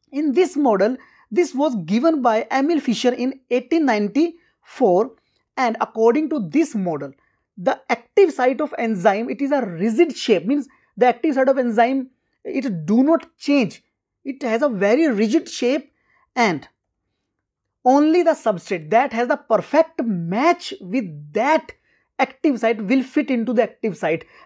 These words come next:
Any other substrate that is not properly match or completely match with the active site will not enter the active site. So it will not proceed for the, you can say, reaction. So only the completely matched substrate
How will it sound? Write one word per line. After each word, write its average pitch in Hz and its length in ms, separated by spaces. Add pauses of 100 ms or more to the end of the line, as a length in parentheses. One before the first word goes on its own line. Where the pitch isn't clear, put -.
(140)
Any 262 300
other 302 120
substrate 240 600
that 233 180
is 262 140
not 190 540 (480)
properly 262 460
match 247 420 (160)
or 254 100
completely 269 600
match 226 460
with 269 140
the 247 80
active 240 260
site 240 220
will 185 240
not 247 400
enter 240 260
the 240 80
active 220 300
site. 240 260 (300)
So 269 100
it 247 100
will 202 300
not 269 240
proceed 226 540
for 202 160
the, 320 200 (440)
you 208 100
can 240 140
say, 320 100
reaction. 208 600 (180)
So 269 300
only 311 540 (440)
the 285 160
completely 269 800
matched 240 500
substrate 254 580